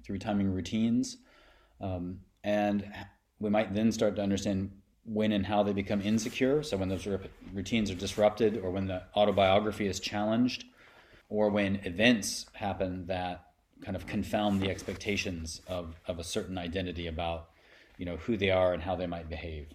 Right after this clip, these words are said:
You know, I mentioned Brent Steele earlier as one of my earliest mentors. He's done a lot of work into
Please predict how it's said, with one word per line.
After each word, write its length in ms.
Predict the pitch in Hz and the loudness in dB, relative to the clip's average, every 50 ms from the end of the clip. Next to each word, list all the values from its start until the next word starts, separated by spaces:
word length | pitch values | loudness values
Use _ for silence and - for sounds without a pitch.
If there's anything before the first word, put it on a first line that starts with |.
| - _ _ _ _ _ _ _ _ _ _ _ _ _ _ - | -20 _ _ _ _ _ _ _ _ _ _ _ _ _ _ -12
You 60 | 87 90 | -10 -8
know, 80 | 85 | -6
I 80 | 82 87 | -6 -6
mentioned 380 | 90 92 87 - 95 90 87 | -4 -6 -6 -6 -6 -6 -4
Brent 200 | 87 92 92 - | -4 -4 -6 -6
Steele 360 | - - - 113 104 101 98 95 | -8 -6 -2 0 2 2 2 0
earlier 420 | 101 104 104 104 104 101 101 98 | 0 0 2 2 4 4 4 4
as 140 | 92 92 90 | 2 0 -2
one 100 | 98 92 | -2 -4
of 60 | 92 | -2
my 260 | 95 92 90 90 90 87 92 | -2 -2 -2 -4 -4 -4 -2
earliest 340 | 101 101 101 98 92 92 - | -2 0 0 0 0 -2 -2
mentors. 480 | 101 104 101 98 104 101 98 95 95 | 0 0 0 0 0 0 -2 -2 -2
He's 200 | - 104 98 95 | -4 -6 -4 -2
done 100 | 104 98 | -2 -2
a 60 | 95 | 0
lot 160 | 95 95 95 98 | 2 2 2 2
of 100 | 90 92 | 2 2
work 240 | 101 95 92 - | 2 0 0 -2
into 320 | 95 87 82 - 98 95 | -6 -6 -6 -4 -4 -4